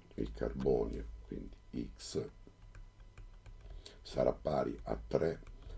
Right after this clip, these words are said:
virgola sessantanove moli diviso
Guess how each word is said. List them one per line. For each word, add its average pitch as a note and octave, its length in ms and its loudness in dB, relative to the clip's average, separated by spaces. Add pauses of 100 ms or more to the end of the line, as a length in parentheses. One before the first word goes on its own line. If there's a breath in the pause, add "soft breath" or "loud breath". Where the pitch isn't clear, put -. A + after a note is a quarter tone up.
virgola C2+ 680 4 (480)
sessantanove C2 1200 0 (140)
moli B1+ 520 0 (2500 loud breath)
diviso C2+ 720 4